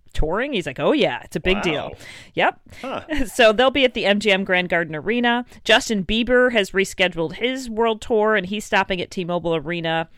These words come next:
Speaker 1: in February of twenty twenty-two. So the Biebs, the Beliebers will be excited to know that.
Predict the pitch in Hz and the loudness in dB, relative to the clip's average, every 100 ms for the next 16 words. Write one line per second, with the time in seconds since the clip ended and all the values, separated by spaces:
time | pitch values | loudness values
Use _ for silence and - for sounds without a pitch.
0 | - 170 165 - 196 196 190 185 175 175 | -12 -8 -8 0 0 2 0 2 2 0
1 | 165 151 - 196 175 175 165 - - 180 | -2 -2 0 0 -2 -4 -8 -12 -8 -6
2 | 160 - - 240 165 170 294 - _ _ | -6 -10 -4 0 2 2 -2 -6 _ _
3 | - - 156 151 151 - _ _ - 175 | -10 -2 0 0 -4 -12 _ _ -6 -2
4 | 185 185 190 - - 165 175 180 180 180 | 0 -2 -6 -14 -8 -4 -2 -2 -2 -4
5 | 185 160 170 - 175 160 165 165 156 156 | -4 -8 -8 -6 -4 -2 -4 -6 -4 2
6 | 202 247 | 2 2